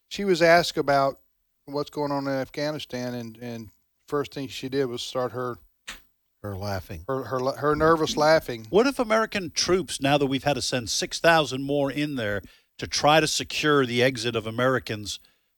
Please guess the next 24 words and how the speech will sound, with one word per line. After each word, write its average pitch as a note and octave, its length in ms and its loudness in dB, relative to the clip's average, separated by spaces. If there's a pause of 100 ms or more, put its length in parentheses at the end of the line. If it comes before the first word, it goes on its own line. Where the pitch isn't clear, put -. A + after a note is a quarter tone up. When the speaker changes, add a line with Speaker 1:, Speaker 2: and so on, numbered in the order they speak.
Speaker 3:
from A#2+ 240 0
Afghanistan, A2+ 840 -2
what D#3+ 220 4
if C4 60 -2
some C4 220 2
of A3+ 60 2
them G#3 120 -4
get F3+ 180 -2
killed F#3+ 280 0
in E3+ 80 0
a C#3+ 40 -6
firefight? D#3 680 0 (320)
Speaker 2:
Yes. G#2+ 300 -10 (200)
Speaker 1:
That C4+ 100 4
Speaker 3:
Beca-, C4+ 60 2
Speaker 1:
could, - 180 -2
that, - 100 6
Speaker 3:
because G3 260 8
Speaker 1:
oh, C4 40 10
that D#4+ 100 8
could A#3+ 120 4
happen A3 260 8
today. D#3+ 520 0
Speaker 3:
Yeah. D3 220 4